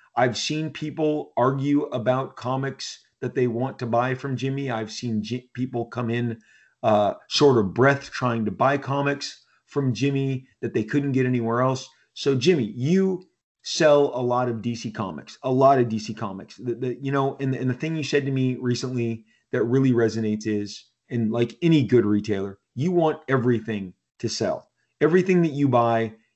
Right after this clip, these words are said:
you put out in the hopes that you'll sell it because that's why you bought it, because you're a retailer. So what is the,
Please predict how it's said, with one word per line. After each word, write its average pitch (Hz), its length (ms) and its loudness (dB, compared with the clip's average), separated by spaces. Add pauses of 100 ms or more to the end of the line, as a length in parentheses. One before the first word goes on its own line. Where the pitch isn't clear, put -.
you 117 280 2
put 135 280 0
out 113 320 0 (280)
in 131 120 2
the 123 100 2
hopes 117 460 0 (320)
that 123 80 0
you'll 123 200 0
sell 131 340 2
it 110 120 -2 (140)
because 127 260 0
that's 127 220 0
why 131 80 2
you 131 140 4
bought 185 260 4
it, - 100 -8 (460)
because 123 260 -2
you're 151 140 4
a - 20 2
retailer. 170 480 0 (580)
So 156 480 2 (360)
what 185 260 4
is 185 220 2
the, 131 360 -6